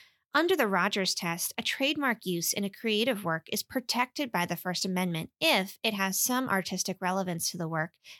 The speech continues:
and does not explicitly mislead consumers as to the source of the work. This means that if a trademark is used in a creative work in a way that is relevant to the work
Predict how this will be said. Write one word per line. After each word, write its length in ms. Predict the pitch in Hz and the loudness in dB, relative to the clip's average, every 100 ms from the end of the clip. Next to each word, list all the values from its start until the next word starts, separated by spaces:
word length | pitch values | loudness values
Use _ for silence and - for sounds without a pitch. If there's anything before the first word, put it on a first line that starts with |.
| - | -2
and 100 | 226 | 2
does 160 | 226 | 2
not 160 | 233 208 | 2 -2
explicitly 760 | 220 - - 247 277 269 - 180 | -2 -4 0 0 2 0 0 -2
mislead 500 | 180 175 - 190 190 | 0 -2 0 0 0
consumers 640 | 202 - 180 160 156 175 - - - | -4 -2 -2 -2 -4 -6 -10 -10 -2
as 260 | 180 175 | -2 0
to 100 | - | 0
the 80 | 208 | 2
source 360 | 226 180 156 - | 2 2 -2 -4
of 120 | 185 | -2
the 80 | 202 | 0
work. 420 | 214 185 - _ _ _ _ - - _ - | 2 0 -2 _ _ _ _ -20 -20 _ 0
This 360 | 359 381 - | 2 2 2
means 340 | 185 170 160 170 | 0 -2 -2 -2
that 140 | 214 | 0
if 80 | 214 | 0
a 40 | |
trademark 600 | 226 - 247 269 262 190 | -2 -2 0 0 0 0
is 240 | 196 180 - | -2 -4 -2
used 420 | 214 208 170 - | 0 0 0 -2
in 100 | - | -2
a 60 | 202 | -4
creative 540 | - 220 202 226 208 | -2 0 2 2 0
work 260 | 175 170 156 - | -2 -2 -4 -4
in 100 | 214 | -2
a 100 | 220 | 0
way 300 | 208 214 226 | 2 2 2
that 140 | 208 | 0
is 160 | 185 175 | 0 0
relevant 560 | 180 190 262 233 233 | 0 2 2 0 -2
to 100 | - | -4
the 80 | 262 | -4
work 300 | 233 175 165 | 0 0 0